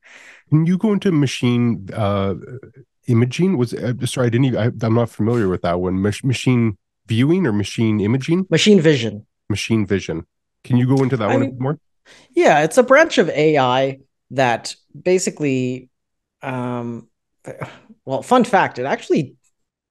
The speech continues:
Speaker 2: it's actually a branch that dates back almost a hundred years.
Speaker 1: Hmm.
Speaker 2: Um, the technology goes back to the, the roots of what's called O C R,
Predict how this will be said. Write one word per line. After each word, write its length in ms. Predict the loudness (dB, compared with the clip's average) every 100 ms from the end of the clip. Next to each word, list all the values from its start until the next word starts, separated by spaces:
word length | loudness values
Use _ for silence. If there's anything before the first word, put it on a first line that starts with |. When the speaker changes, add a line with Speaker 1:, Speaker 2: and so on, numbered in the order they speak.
| _
Speaker 2:
it's 160 | -8 -2
actually 340 | -2 -2 -2
a 60 | -2
branch 380 | -2 -4 -4 -8
that 160 | -8
dates 180 | -8 -10
back 260 | -6 -6 -6
almost 280 | -8 -8 -8
a 60 | -8
hundred 320 | -6 -6 -6
years. 360 | -4 -4 -4 -14 -20 _ _
Speaker 1:
Hmm. 60 | -2
Speaker 2:
Um, 380 | 0 0 -6 -10 _ _ _ _
the 720 | -12 -4 -2 0 0 0 -2
technology 640 | -4 -4 0 2 2 0 -2
goes 320 | 0 -2 -2
back 260 | -2 -2 -4
to 540 | -6 -4 -2 -6 -8
the, 140 | -8 -6
the 140 | -4
roots 340 | -4 -4 -4 -4
of 180 | -4
what's 220 | -2 -4 -4
called 240 | -4 -4 -4
O 140 | -8
C 260 | -6 -6 -4
R, 340 | -2 -2 -4